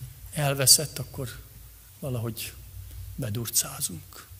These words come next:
Mert nem úgy beszél, nem azt mondja, amit mi gondolunk.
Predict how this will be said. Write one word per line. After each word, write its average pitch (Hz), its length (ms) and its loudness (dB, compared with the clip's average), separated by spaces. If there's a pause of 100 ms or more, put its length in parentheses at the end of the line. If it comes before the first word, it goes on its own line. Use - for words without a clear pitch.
(960)
Mert 131 160 0
nem 127 240 4
úgy 120 200 2
beszél, 120 440 6
nem 123 200 4
azt 113 180 6
mondja, 123 320 2
amit 113 200 -2
mi 127 60 -4
gondolunk. 123 720 6